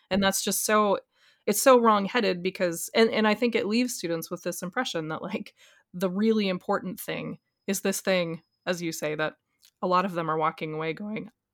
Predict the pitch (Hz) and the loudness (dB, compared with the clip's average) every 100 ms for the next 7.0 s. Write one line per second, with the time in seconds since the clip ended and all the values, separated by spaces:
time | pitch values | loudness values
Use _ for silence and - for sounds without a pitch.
0 | _ - 220 240 - 240 226 - - - | _ -8 -2 -4 -4 -6 -6 -8 -12 -18
1 | - - _ - _ _ _ _ 220 233 | -18 -18 _ -20 _ _ _ _ 2 6
2 | 262 311 311 262 214 330 392 214 196 196 | 8 6 8 8 8 2 4 2 2 -4
3 | - 262 269 294 277 277 269 233 220 220 | -2 -2 2 2 4 4 6 4 4 2
4 | 190 170 - - 160 - - - - - | 0 -6 -6 -6 -6 -6 -10 -10 -12 -14
5 | _ _ _ _ _ _ _ _ _ _ | _ _ _ _ _ _ _ _ _ _
6 | _ _ _ _ 254 302 262 - 180 165 | _ _ _ _ 4 6 4 4 0 0